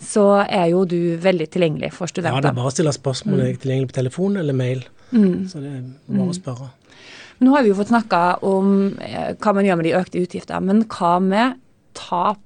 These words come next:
Speaker 1: av inntekt mens man er på praksis?
Speaker 2: Nei, det kan vi ikke ta ansvar i forhold til, for, eh, studiet vårt er heltidsstudiet. Og vi, vi kan ikke ta ansvar for hva man gjør på,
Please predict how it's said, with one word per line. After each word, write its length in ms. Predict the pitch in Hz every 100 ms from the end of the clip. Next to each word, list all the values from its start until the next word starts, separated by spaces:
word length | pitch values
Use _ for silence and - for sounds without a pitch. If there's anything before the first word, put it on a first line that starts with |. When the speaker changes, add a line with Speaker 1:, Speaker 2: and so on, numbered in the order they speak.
| -
Speaker 1:
av 320 | 214 196 196 -
inntekt 680 | 214 226 - - 240 _ 254
mens 220 | 240 240
man 160 | 370 392
er 300 | 220 190 196 214 _ _ 233
på 140 | - 233
praksis? 680 | - 202 - - - - - _
Speaker 2:
Nei, 80 | 127
det 160 | 131 160
kan 220 | - 165
vi 180 | 156 147
ikke 440 | 131 - 156 151 - _
ta 120 | 151 151
ansvar 380 | 131 - 151
i 40 | 156
forhold 300 | 160 151 139
til, 140 | 143
for, 300 | 123 139 139
eh, 380 | 139 139 135 139
studiet 460 | 131 - - 147 196
vårt 220 | 156 -
er 80 | 151
heltidsstudiet. 720 | 131 143 139 196 196 208 175 135 139 135 - - - -
Og 340 | 185 151 139 135
vi, 100 | 143 139
vi 80 |
kan 160 | 165 156
ikke 140 | 139
ta 80 | 156
ansvar 320 | 147 117 - 147
for 140 | 147
hva 100 | 139
man 140 | 139
gjør 160 | 131 131 _
på, 120 | 135